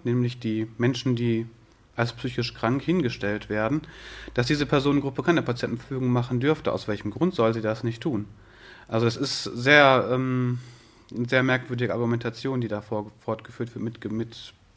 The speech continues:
Behandlungsnotwendigkeit. Das ist die gleiche Argumentation. Aber solange das jetzt alles noch so ist, wie es ist, und wir gehen davon aus, es bleibt so,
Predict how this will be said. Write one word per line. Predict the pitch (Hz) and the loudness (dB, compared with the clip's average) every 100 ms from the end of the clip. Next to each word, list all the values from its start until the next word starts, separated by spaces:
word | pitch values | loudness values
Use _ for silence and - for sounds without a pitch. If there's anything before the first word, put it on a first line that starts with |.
| _ _ _ _ | _ _ _ _
Behandlungsnotwendigkeit. | 143 139 135 147 143 127 123 127 127 120 120 113 117 113 | -8 0 2 2 0 -2 -2 -4 -2 0 0 -2 -4 -4
Das | 113 | -4
ist | 123 - | -8 -4
die | |
gleiche | 117 123 123 | -2 0 -2
Argumentation. | 120 127 127 131 127 135 143 151 - - - - - - - - | -2 -2 -2 -4 -8 -4 -4 -4 -10 -20 -20 -18 -16 -16 -18 -8
Aber | - 131 | 0 4
solange | 127 135 160 147 | 4 4 4 4
das | 139 | 4
jetzt | 143 131 - | 2 -6 -4
alles | 131 147 147 | -2 -2 0
noch | 143 | -2
so | 135 120 | -2 -2
ist, | 135 - | -2 -2
wie | 131 | -2
es | 127 | -2
ist, | 127 123 | -2 -2
und | 110 | -4
wir | 107 | -2
gehen | 120 | 0
davon | 127 127 120 | 0 0 -2
aus, | 127 123 | -2 -4
es | 123 | -8
bleibt | 131 123 120 | -2 0 0
so, | - 78 | -4 -10